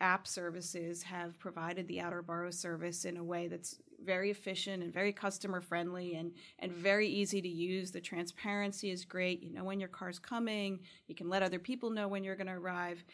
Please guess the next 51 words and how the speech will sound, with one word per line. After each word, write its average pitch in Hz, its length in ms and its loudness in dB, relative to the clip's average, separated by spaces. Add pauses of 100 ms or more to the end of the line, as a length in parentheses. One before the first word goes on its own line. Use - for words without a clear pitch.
(380)
Um, 180 360 6
and 214 140 4
so 233 80 6
the 226 100 6
green 277 340 6
taxis 214 720 4
have 190 200 0
really 190 260 2
struggled. 170 480 -2
Ri-, 185 640 -4
ridership's 202 640 2
gone 190 300 0
down. 156 400 -4 (440)
Um, 175 320 4
and 202 180 4
what 233 220 6
you 247 80 2
find 208 420 4
now 185 440 4
is 180 160 -2
they're 180 340 0 (300)
figuring 220 420 2
out 185 160 4
how 180 180 0
to 180 100 2
work 175 260 0
themselves 170 480 -4
into 170 340 -6
other 170 200 -2
existing 170 580 -6
modes. - 320 -6
So 185 260 0
some 202 380 0
are 190 300 2
on 180 200 0
the 185 100 -4
app 180 220 0
services. 185 640 -4
So - 160 -8
if - 120 -10
you 180 60 -10
call 175 240 -6
an 175 80 -4
Uber 185 260 -2
X, - 340 2
you 208 60 0
might 208 200 2
get 214 140 0
a 202 60 2
green 196 280 -4
taxi. 190 520 -4